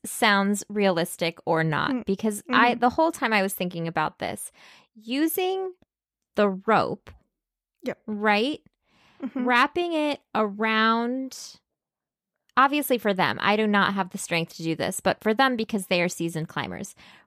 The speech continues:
Speaker 1: wrapping the rope around the, um, the, the pole, essentially, and then
Speaker 2: Mm-hmm.
Speaker 1: using that for, like, to hold on to and climb down with that.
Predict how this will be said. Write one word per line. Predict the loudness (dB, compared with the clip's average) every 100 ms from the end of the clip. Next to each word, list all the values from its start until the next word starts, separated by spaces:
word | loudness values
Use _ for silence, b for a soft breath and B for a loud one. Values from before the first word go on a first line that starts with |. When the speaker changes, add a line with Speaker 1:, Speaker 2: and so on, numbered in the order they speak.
| b
Speaker 1:
wrapping | 2 2 2 -2 0
the | -2
rope | 2 2 2 -2 -2
around | -2 0 0 2 2 0 -4 -6
the, | -4 -2 -4
um, | -2 -2 -2 -2 -4 -6 -6 -8 _ _ _ -20 -14 -6
the, | 2 4 4 4 2 -4 _ _ _ _ -12
the | -2 0 2 2 0 -2 -4 -8 -6
pole, | -2 0 0 -4 -6
essentially, | -6 -4 -8 -8 -8 -6 -8 -10 b b b
and | 2 4
then | 4
Speaker 2:
Mm-hmm. |
Speaker 1:
using | 4 2 2 2
that | 4 4 0
for, | -2 2 4
like, | 4 4 4 0 -6
to | -6
hold | -2 2 2 4
on | 2 2
to | 0 2 2 2 0
and | -4 -6
climb | -6 -4 -4 -4
down | -4 -4 -4 -6 -10 -6
with | -6 -4
that. | -2 -2 -6